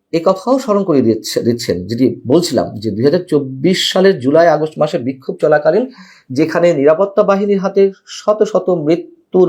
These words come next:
ঘটনায় হাসপাতালগুলো ভরে গিয়েছিল, বেশিরভাগ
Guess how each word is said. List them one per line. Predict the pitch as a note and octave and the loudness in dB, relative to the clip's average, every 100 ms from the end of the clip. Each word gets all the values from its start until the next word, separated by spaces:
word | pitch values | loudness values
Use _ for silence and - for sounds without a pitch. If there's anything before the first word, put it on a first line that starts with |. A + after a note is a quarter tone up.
| C#3 | 0
ঘটনায় | - E3 F3 E3+ E3+ D3+ | -4 -2 2 2 2 0
হাসপাতালগুলো | D#3 - D#3+ D#3+ D#3+ D#3 D3 D#3 D#3+ - _ - F#2 | -6 -2 0 2 0 0 0 0 -2 -10 _ -18 -4
ভরে | B2+ D#3+ | 2 4
গিয়েছিল, | E3+ F3 E3+ F3 F#3 A3 - _ _ _ _ _ _ | 4 0 0 0 0 -2 -12 _ _ _ _ _ _
বেশিরভাগ | G#2 F#2 D#3 G3 F#3 | -8 -2 2 2 2